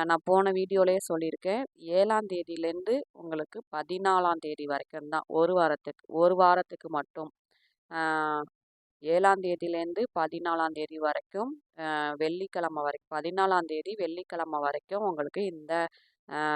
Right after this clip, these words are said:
ஆஃபர் இருக்கும். நீங்க கண்டிப்பா யூஸ் பண்ணிக்கோங்க. அ,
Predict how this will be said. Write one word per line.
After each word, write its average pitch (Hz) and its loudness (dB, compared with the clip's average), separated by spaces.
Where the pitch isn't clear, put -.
ஆஃபர் 160 0
இருக்கும். 151 -2
நீங்க 175 -4
கண்டிப்பா 151 0
யூஸ் 175 0
பண்ணிக்கோங்க. 156 -4
அ, 170 -6